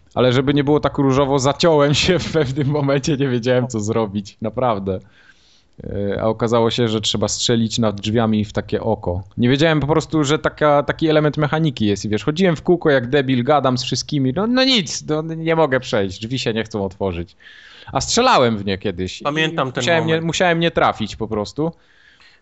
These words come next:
Speaker 2: No.
Speaker 1: E, no i tyle. Zobaczyłem na YouTubie, potem okej, dobra, facepalm od razu poleciał i, i grałem
Speaker 2: <laughs>
Speaker 1: dalej. Także ten, mam już teraz lepszą tarczę, miecz jeszcze mam ten sam, co, co na początku, ale już doszedłem do zamku Hyrule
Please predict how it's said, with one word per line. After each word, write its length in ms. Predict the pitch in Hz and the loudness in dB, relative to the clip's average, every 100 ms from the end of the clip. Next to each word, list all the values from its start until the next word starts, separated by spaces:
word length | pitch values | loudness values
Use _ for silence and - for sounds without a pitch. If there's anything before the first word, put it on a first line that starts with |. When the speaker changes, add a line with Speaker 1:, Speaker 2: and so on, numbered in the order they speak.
| _ - | _ -20
Speaker 2:
No. 100 | 117 | -16
Speaker 1:
E, 400 | 113 143 143 143 | -14 -12 -12 -12
no 180 | 151 226 | -6 -2
i 80 | 220 | -2
tyle. 360 | 160 117 98 104 | 0 0 0 0
Zobaczyłem 460 | 113 127 131 156 139 | 0 0 0 0 2
na 100 | 131 | 2
YouTubie, 400 | 127 139 139 131 | 2 0 0 0
potem 320 | 131 120 110 | -2 -4 -4
okej, 340 | 110 131 123 | -2 0 0
dobra, 260 | 110 107 98 | 0 0 -2
facepalm 540 | - 110 110 107 95 | 0 -2 -2 -4 -4
od 120 | 95 | -4
razu 260 | 87 98 90 | -2 -2 -4
poleciał 520 | - 92 90 92 85 92 | -2 -2 -2 -2 -4 -6
i, 220 | 101 98 101 | -10 -10 -8
i 40 | |
grałem 340 | 98 98 90 92 | -4 -2 -2 -2
Speaker 2:
<laughs> 20 | |
Speaker 1:
dalej. 280 | 92 92 104 - - - 202 135 - _ - | -2 -2 -4 -10 -20 -12 -10 -10 -14 _ -20
Także 340 | 92 92 98 | -20 -12 -10
ten, 260 | 95 92 90 | -6 -6 -4
mam 160 | 117 120 | -2 0
już 120 | 107 | 0
teraz 240 | 117 104 120 | 0 0 0
lepszą 340 | 117 - 98 | -2 -2 -2
tarczę, 520 | 127 131 127 127 120 | 0 0 2 2 2
miecz 260 | 117 120 120 | 2 2 0
jeszcze 220 | 110 - | -4 -4
mam 140 | 107 104 | -4 -2
ten 160 | 104 | -4
sam, 280 | - 107 107 | -2 -2 -2
co, 180 | - 95 | -4 -6
co 140 | - | -4
na 100 | 101 | -6
początku, 600 | 95 - 117 107 - - | -6 -4 -4 -4 -8 -8
ale 200 | 104 98 | -4 -2
już 200 | 92 90 | -2 -4
doszedłem 440 | - 107 135 123 117 | -2 0 2 2 2
do 120 | 113 | 2
zamku 420 | 113 120 120 113 | 2 0 0 -4
Hyrule 580 | 104 113 123 127 120 | -2 0 4 4 4